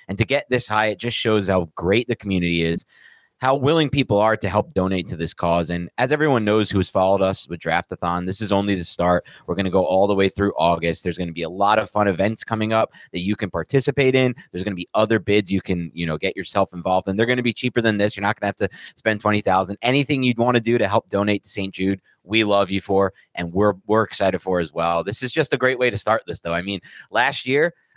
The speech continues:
I don't think we had anything nearly as exciting until maybe July, late July, August. So to get this going early June, mid-June,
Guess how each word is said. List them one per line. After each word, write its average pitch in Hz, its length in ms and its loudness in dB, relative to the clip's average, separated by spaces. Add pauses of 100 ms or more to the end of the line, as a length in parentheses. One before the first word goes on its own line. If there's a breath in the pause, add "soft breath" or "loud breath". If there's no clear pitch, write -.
I 113 40 2
don't 131 120 2
think 131 140 2
we 123 60 0
had 120 100 2
anything 123 460 0
nearly 131 360 2
as 101 120 0
exciting 101 480 0
until 98 260 0
maybe 101 300 0
July, 98 520 2
late 95 200 -2
July, 92 240 0
August. 92 340 0
So 98 100 -2
to 101 120 -6
get - 180 0
this 123 140 0
going 110 320 2
early 104 320 0
June, 101 340 0
mid-June, 98 520 -2